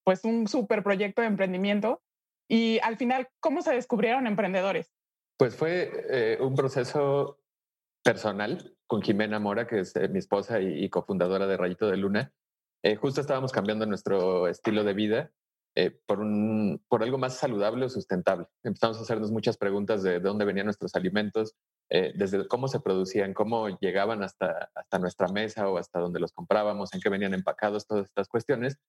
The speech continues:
Speaker 2: Y se generó una, una cuestión de autoconsumo porque no encontrábamos opciones realmente trazables o, o con esta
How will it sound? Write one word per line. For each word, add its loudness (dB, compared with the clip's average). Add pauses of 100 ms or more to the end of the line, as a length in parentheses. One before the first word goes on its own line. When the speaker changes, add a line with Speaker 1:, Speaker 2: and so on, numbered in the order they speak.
(320)
Speaker 2:
Y 2
se 2
generó 0
una, -2
una -2
cuestión -2
de 4
autoconsumo -2
porque -2
no 0
encontrábamos -2
opciones -2
realmente 0
trazables -2
o, 0
o 0
con -2
esta -2